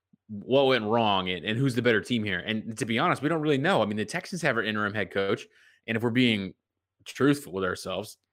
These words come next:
the Bears have an interim quarterback. <laughs> Like, I, I don't necessarily know that unless Trubisky goes on an absolute tear the next few weeks, that, that, that it's gonna be his job next year.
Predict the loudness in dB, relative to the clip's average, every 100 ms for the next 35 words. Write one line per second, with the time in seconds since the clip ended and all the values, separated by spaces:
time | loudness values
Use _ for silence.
0 | _ _ _ _ _ 0 4 4 2 0
1 | 2 2 0 0 -2 -2 -6 -18 -20 -20
2 | -20 -20 _ _ _ -2 2 2 2 2
3 | 2 2 0 0 0 2 2 2 2 2
4 | 0 -2 -20 _ _ -2 0 0 -4 -4
5 | -4 -4 -2 0 0 0 0 0 -4 -12
6 | 0 2 4 2 -2 -4 -2 -2 -4 -12
7 | -16 -8 -8 -6 -8 -6 -4 -2 -2 -6
8 | -6 -2 0 -2 -6 -14 -12 -10